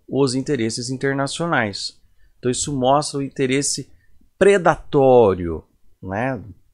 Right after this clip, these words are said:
basicamente dos Estados Unidos, vamos colocar aqui, né, ah, em cima do patrimônio brasileiro. E isso iria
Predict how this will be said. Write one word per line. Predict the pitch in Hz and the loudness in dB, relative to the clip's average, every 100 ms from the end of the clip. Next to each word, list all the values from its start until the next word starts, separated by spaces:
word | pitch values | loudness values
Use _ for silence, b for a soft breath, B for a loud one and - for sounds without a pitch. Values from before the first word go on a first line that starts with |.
| - | -8
basicamente | - 131 139 - 107 98 | 4 4 4 0 -8 -8
dos | 95 92 107 | -12 -12 -10
Estados | 117 95 90 104 | -10 -8 -10 -8
Unidos, | 117 110 151 139 90 | -6 -4 -4 -4 -8
vamos | 92 90 92 - | -10 -10 -14 -16
colocar | - 90 92 - 85 | -10 -8 -8 -10 -10
aqui, | - 135 160 | -8 -6 -6
né, | 120 135 - _ b b b b | -6 -8 -12 _ b b b b
ah, | - 110 113 113 113 | -2 2 4 6 4
em | 151 | 2
cima | 165 - 143 160 175 - | 0 -2 -2 -2 -2 -4
do | 135 110 139 | -6 -6 -4
patrimônio | 156 - 139 117 117 127 113 87 - _ _ _ | -6 -6 -6 -2 0 0 0 -4 -10 _ _ _
brasileiro. | - 98 90 87 | -8 -6 -6 -6
E | 120 143 165 | -4 -2 -2
isso | - - | -4 -4
iria | 165 135 139 156 | -4 -2 0 0